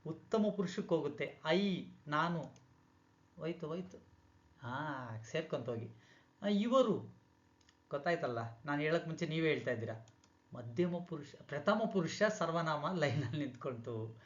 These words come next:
ನೆಕ್ಸ್ಟ್ ಲಾಸ್ಟ್ ಒನ್ನು ಅವರು, ಅದು ಕೂಡ ಪ್ರಥಮ ಪುರುಷ ಸರ್ವನಾಮ. ಅಂದ್ರೆ ಇಲ್ಲೆಲ್ಲ ಡಿಸೈನ್ ಮಾಡಿರೋದು ನಿಮ್ಗೆ ಕ್ಲಿಯರ್ ಪಿಕ್ಚರು ನಿಮ್ಮ ಹೃದಯಕ್ಕೆ ಹೋಗಂಗೆ ನಾನು ಡಿಸೈನ್ ಮಾಡಿದ್ದೀನಿ.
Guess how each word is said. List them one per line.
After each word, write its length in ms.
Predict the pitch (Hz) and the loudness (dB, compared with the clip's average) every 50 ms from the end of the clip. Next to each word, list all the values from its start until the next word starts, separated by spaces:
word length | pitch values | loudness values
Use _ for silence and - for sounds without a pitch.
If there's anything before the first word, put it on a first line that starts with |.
| - - - - - - - | -20 -20 -20 -20 -14 -4 0
ನೆಕ್ಸ್ಟ್ 240 | 165 170 165 - 175 | 0 0 0 2 2
ಲಾಸ್ಟ್ 440 | 165 156 165 180 190 180 - - | 4 6 6 6 4 2 0 2
ಒನ್ನು 480 | 185 190 185 185 196 214 214 - - - - | 2 4 6 6 4 4 0 -4 -8 -2 4
ಅವರು, 580 | 165 170 208 226 240 233 208 165 139 113 113 - - - - - | 6 8 8 10 10 8 8 6 4 2 -2 -8 -16 -20 -12 -6
ಅದು 320 | 117 127 143 180 226 247 - | -4 -2 0 0 0 0 -2
ಕೂಡ 260 | - - 185 175 180 | 0 0 0 2 2
ಪ್ರಥಮ 520 | 202 208 208 165 147 147 - 170 170 170 | 0 0 0 0 0 2 2 0 0 0
ಪುರುಷ 360 | 170 170 170 143 139 131 - | -2 -2 -4 -6 -4 -4 -2
ಸರ್ವನಾಮ. 720 | 120 - - - 135 123 123 123 123 120 117 113 110 110 117 117 120 117 110 107 104 - - - - - - - | -4 -2 -2 -2 -2 0 0 -2 -2 -2 -2 -2 -2 -2 -4 -4 -4 -4 -6 -6 -8 -10 -14 -20 -20 -18 -10 -4
ಅಂದ್ರೆ 480 | 147 165 170 175 208 233 233 - - - - - | -4 -2 0 0 0 -2 -2 -6 -12 -14 -8 -4
ಇಲ್ಲೆಲ್ಲ 500 | 175 180 175 170 170 160 170 185 208 214 220 196 147 | -2 -2 0 2 2 2 2 2 2 2 0 0 0
ಡಿಸೈನ್ 300 | 165 156 160 180 175 165 | 0 2 2 2 2 2
ಮಾಡಿರೋದು 380 | 156 147 131 120 135 127 135 | 2 0 0 0 -4 -4 -4
ನಿಮ್ಗೆ 300 | 135 135 135 143 151 190 | -6 -8 -4 0 0 0
ಕ್ಲಿಯರ್ 880 | 202 202 - - 170 165 175 202 196 196 196 208 233 233 190 180 - - | 0 0 -4 -8 -6 -4 -2 0 0 0 0 0 0 0 -2 -2 -4 -8
ಪಿಕ್ಚರು 480 | - - - - - 180 175 185 214 | -12 -12 -8 -4 -2 0 0 2 2
ನಿಮ್ಮ 240 | 202 175 165 160 151 | 2 2 0 0 0
ಹೃದಯಕ್ಕೆ 500 | 135 139 147 147 185 185 185 185 - 202 | -2 -2 2 4 4 4 4 2 0 2
ಹೋಗಂಗೆ 420 | 165 151 147 143 143 139 143 160 | 2 2 2 2 0 -2 -2 -2
ನಾನು 460 | 160 143 135 143 175 208 - - 127 127 | 0 0 0 0 0 -2 -2 -4 -4 -4
ಡಿಸೈನ್ 320 | 139 131 147 160 151 143 | -2 2 2 2 2 2
ಮಾಡಿದ್ದೀನಿ. 460 | 139 131 123 120 156 185 208 208 - | 0 -2 -2 0 0 0 0 0 -4